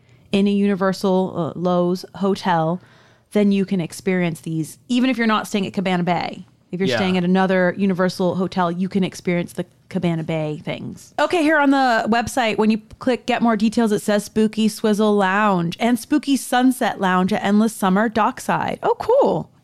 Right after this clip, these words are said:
Speaker 2: The Spooky Sunset Lounge at Endless Summer says a spooky tropical vibe featuring pineapple jack-o'-lanterns and
Speaker 1: <laughs>
Speaker 2: Halloween-themed drinks.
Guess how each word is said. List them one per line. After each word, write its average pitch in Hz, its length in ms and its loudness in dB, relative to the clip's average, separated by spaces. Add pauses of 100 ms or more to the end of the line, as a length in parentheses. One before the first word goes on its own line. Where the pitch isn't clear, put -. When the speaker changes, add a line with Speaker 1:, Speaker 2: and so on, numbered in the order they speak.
Speaker 2:
The 151 100 2
Spooky 220 540 -2
Sunset 185 440 -2
Lounge 120 360 -4
at 120 80 -4
Endless 120 260 -4
Summer 113 520 -2 (260)
says 139 200 -2
a 139 60 -4
spooky 180 480 -2
tropical 160 480 -4
vibe 123 460 -2
featuring 120 420 -6
pineapple 151 560 -4
jack-o'-lanterns 104 1160 -6
and 131 80 -4
Speaker 1:
<laughs> - 20 -2
Speaker 2:
Halloween-themed 139 800 -2
drinks. 113 540 -6